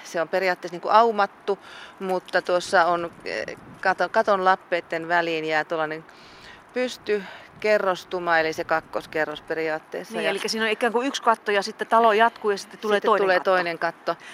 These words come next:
Speaker 2: Ja se on tuhatkuusisataaluvulle
Speaker 1: Se on
Speaker 2: tyypillinen katto.
Speaker 1: tuhatkuusisataaluvun ka-, niin sanottu säteerikatto, tämmönen karoliininen katto. Ja sitten siellä on tämmönen lanternin eli kellotorni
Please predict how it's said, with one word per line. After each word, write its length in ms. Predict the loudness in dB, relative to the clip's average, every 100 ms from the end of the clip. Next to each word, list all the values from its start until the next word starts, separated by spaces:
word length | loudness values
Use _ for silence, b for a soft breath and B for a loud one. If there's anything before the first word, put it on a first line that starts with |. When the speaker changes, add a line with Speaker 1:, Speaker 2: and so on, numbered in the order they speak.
| B B -8
Speaker 2:
Ja 80 | -4
se 120 | -2
on 80 | 0
tuhatkuusisataaluvulle 760 | 0 0 -6 -4 -6 -6 -10
Speaker 1:
Se 120 | -2
on 40 | -2
Speaker 2:
tyypillinen 260 | 0 -4
katto. 100 | -2
Speaker 1:
tuhatkuusisataaluvun 720 | -4 -4 -2 2 2 2 -2
ka-, 220 | -2 -4 -4
niin 160 | -4
sanottu 200 | -6 -6
säteerikatto, 720 | -6 -2 -2 0 0 -2 -2
tämmönen 280 | -8 -8 -2
karoliininen 760 | 0 2 0 -4 -6 -8 -10 -12 B B B -2
katto. 380 | 0 0 -4 -4
Ja 120 | -4
sitten 220 | -4 -2
siellä 220 | 0 2
on 60 | 0
tämmönen 280 | 0 0 4
lanternin 580 | 2 4 2 2 -2 -2
eli 200 | -4 0
kellotorni 720 | 2 2 0 -4 -6 -8